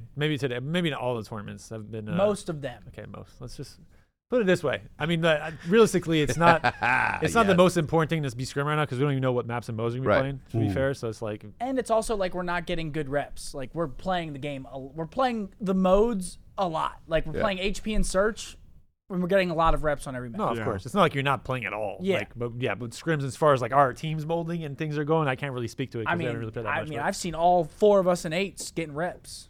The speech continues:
Speaker 1: There you go.
Speaker 3: Nice.
Speaker 1: So he knows more than I do at this point.
Speaker 3: Yeah.
Speaker 4: Yeah.
Speaker 1: Speak
Speaker 2: No,
Speaker 1: to
Speaker 2: we
Speaker 1: me. Ask me the same question in two months. I'll be able to give you some more insight as to what's
Speaker 2: <laughs> Two
Speaker 1: going on.
Speaker 2: months we'll be scrimming every day.
Speaker 4: Are
Speaker 3: Yeah.
Speaker 4: y'all streaming your scrims?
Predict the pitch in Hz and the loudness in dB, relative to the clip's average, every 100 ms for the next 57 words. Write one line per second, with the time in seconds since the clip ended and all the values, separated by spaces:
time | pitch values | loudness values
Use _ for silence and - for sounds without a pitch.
0 | - 110 110 127 139 - _ _ 151 151 | -16 -12 -10 -10 -10 -16 _ _ -6 -6
1 | - - 139 139 165 190 170 180 170 165 | -6 -6 -2 0 0 2 0 0 -2 -4
2 | 127 107 110 - 110 104 - - 110 87 | -4 -6 -8 -10 -14 -14 -12 0 2 2
3 | - 117 107 196 170 190 185 - 165 180 | -2 -4 2 2 4 4 2 2 0 2
4 | 180 165 170 170 170 156 131 156 160 143 | 0 0 0 0 -2 -4 -8 -8 -6 -6
5 | 123 127 117 110 101 - - - 147 117 | -4 -4 -4 -6 -10 -12 -8 0 2 2
6 | 120 117 113 113 104 104 113 110 104 123 | 0 -2 -2 -4 -6 -10 -10 -10 -6 -2
7 | 302 294 269 240 202 - 220 190 160 135 | 2 2 2 -2 -6 -4 -4 -4 -4 -6
8 | 127 - - 123 135 151 151 143 - - | -8 -10 -6 0 4 4 4 0 -4 -2
9 | 143 151 151 - 180 208 | 2 2 2 0 -2 -4